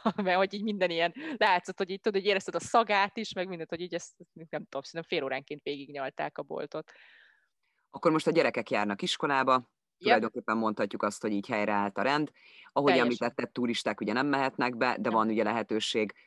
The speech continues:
Speaker 2: hogyha valaki ugye hosszú távon szeretne gondolkodni.
Speaker 1: Igen.
Speaker 2: De akkor viszont térjünk vissza ugye az eredeti témához. Ö,
Speaker 1: Yep.
Speaker 2: felsoroltál egy-két dolgot, amiben ugye így tudtok az embereknek segíteni,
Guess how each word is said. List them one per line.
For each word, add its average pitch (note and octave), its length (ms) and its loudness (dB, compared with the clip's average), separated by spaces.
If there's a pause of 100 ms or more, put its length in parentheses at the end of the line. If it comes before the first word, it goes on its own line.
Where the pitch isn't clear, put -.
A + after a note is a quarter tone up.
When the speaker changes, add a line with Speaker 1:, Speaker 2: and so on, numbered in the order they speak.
(100)
Speaker 2:
hogyha A2 220 -4
valaki G#2 300 0
ugye G2+ 100 0
hosszú G#2+ 300 -4
távon G#2 280 -2
szeretne G#2 300 -4
gondolkodni. A#2+ 540 2
Speaker 1:
Igen. F3+ 260 -4
Speaker 2:
De C3+ 100 4
akkor C#3+ 160 4
viszont D3+ 240 0
térjünk C#3 320 4
vissza B2 300 0
ugye A#2 220 2
az A2+ 120 0
eredeti A2+ 360 0
témához. A2+ 640 0 (340)
Ö, A#2+ 120 0
Speaker 1:
Yep. A#2+ 120 4
Speaker 2:
felsoroltál A#2+ 600 2
egy-két A#2+ 280 0
dolgot, A2+ 320 2
amiben G#2+ 280 2
ugye A2 120 0
így A2 120 -2
tudtok A2 280 -6
az A2+ 120 -4
embereknek A2 400 0
segíteni, C3 460 -2